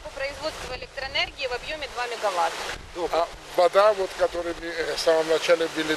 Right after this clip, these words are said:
Speaker 2: там, э, это входит в этих двадцать семь миллионов или нет?
Speaker 1: Нет. Общая, общая сумма кредита тридцать семь.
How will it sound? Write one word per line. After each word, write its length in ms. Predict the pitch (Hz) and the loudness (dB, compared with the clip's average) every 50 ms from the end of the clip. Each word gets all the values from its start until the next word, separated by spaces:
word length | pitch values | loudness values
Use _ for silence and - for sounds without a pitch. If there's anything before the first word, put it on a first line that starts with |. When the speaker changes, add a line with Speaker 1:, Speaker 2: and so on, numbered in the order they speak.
| - - | 4 4
Speaker 2:
там, 120 | 156 147 147 143 143 147 | 4 4 2 -2 -4 -2
э, 340 | 143 135 139 139 139 - 165 | 0 0 0 0 4 4 4
это 220 | 160 - 170 165 | 6 6 4 4
входит 420 | 156 - - 165 214 254 269 294 247 - | 4 0 2 4 4 4 4 0 -2 -2
в 40 | 190 | -2
этих 220 | 190 - 170 160 - | -2 -2 -2 -4 0
двадцать 240 | 151 160 160 156 - | 2 2 2 2 2
семь 140 | - 175 160 | 0 -2 0
миллионов 420 | 156 156 147 147 143 139 139 135 131 | 0 -2 -2 -2 -2 0 0 0 0
или 240 | 135 147 156 160 156 143 131 | -2 -4 -4 -6 -6 -6 -4
нет? 140 | 117 104 - - - - - - - - 240 | -6 -6 -6 -6 -8 -8 -8 -8 -6 -4 0
Speaker 1:
Нет. 200 | 254 226 202 - - - - - - - - - - 202 | 2 2 2 0 -4 -8 -10 -10 -10 -8 -8 -6 -4 -4
Общая, 320 | 240 262 - 339 320 294 - - - 277 | -4 0 4 4 4 4 2 0 0 0
общая 300 | 320 277 - 339 320 - - | 0 2 0 0 0 0 0
сумма 200 | 359 311 330 311 | 0 2 2 0
кредита 380 | - - 294 - 330 349 339 | 0 -4 -6 -6 -4 -2 -2
тридцать 380 | 302 - 254 277 - - - - - | -2 -2 -4 -4 -4 -6 -8 -6 -4
семь. 160 | - 214 185 | -2 -2 -2